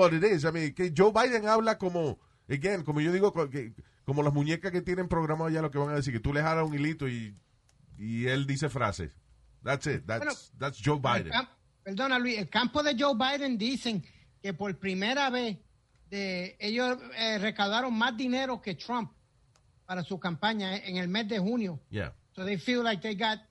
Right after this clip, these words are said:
Speaker 2: they got that push and that, ¿tú me entiendes? Que van pa'lante.
Speaker 1: A última hora yo creo que gana el que más alborota.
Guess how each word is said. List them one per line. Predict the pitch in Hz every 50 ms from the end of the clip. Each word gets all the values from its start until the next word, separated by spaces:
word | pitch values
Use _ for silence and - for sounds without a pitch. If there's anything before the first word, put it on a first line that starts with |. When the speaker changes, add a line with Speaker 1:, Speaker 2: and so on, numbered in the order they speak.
| _ _ _ _
Speaker 2:
they | 196 208 196
got | 220 220 - -
that | 202 175 139 -
push | - 240 240 247 185 - -
and | 226 208 190
that, | 196 190 190 196 - _ _ _ _ _ _ _ _ _ _
¿tú | 202
me | 208 214
entiendes? | 196 - 196 190 175 175 165
Que | - 185 175
van | 185 196 190
pa'lante. | - 226 214 214 247 285 - - 175 143 - _ - - - _ _ _ _ _ - - - - -
Speaker 1:
A | 113 143
última | 165 160 208 196 185 180
hora | 180 185 185
yo | 175 160 151
creo | 156 151
que | 151 147
gana | 131 131 139 143 143
el | 135
que | 135 123
más | 117 123 127
alborota. | 131 120 107 101 92 90 85 - - - -